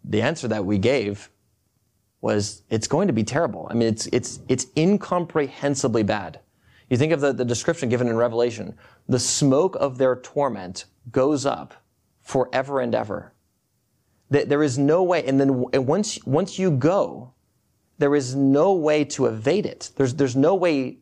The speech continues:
to say, "Now I'm going to reach the end." That, that's, that's the kind of thing that is being spoken of. And, you know, that's what we tried to lay out. You know, it's,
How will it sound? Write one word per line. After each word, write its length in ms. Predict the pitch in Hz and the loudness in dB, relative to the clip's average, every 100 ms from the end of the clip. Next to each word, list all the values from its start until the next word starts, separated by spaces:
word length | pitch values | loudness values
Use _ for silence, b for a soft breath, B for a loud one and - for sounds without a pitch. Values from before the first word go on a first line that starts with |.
| _ _ _ | _ _ _
to 100 | - | -4
say, 240 | 123 156 147 | 0 2 0
"Now 360 | 113 123 143 | 0 -2 0
I'm 100 | 170 | 0
going 200 | 147 147 | 0 0
to 60 | 131 | 2
reach 340 | 123 147 - | 2 0 0
the 140 | 127 120 | 0 2
end." 340 | 165 - - _ _ _ _ _ _ _ _ - | 0 -6 -14 _ _ _ _ _ _ _ _ -2
That, 200 | 151 143 | 0 0
that's, 280 | 151 202 - | -2 -4 -6
that's 260 | 160 190 | -4 -4
the 80 | - | -4
kind 280 | - 190 190 | -4 0 0
of 80 | 135 | 0
thing 280 | - 196 117 | 0 0 0
that 100 | 107 | 0
is 160 | 110 | 0
being 160 | 120 117 | 0 -2
spoken 340 | - 180 170 | -2 -2 -2
of. 120 | - B B B B | -8 B B B B
And, 100 | - | 0
you 60 | 143 | 2
know, 40 | |
that's 220 | 135 156 - | 2 0 -2
what 220 | 143 - | -4 0
we 100 | 117 | -2
tried 240 | - 190 | 0 -2
to 60 | 156 | -2
lay 200 | 113 123 | 0 0
out. 220 | 117 - | 0 -2
You 80 | 113 | -4
know, 100 | 113 | -2
it's, 280 | 110 - | -4 -8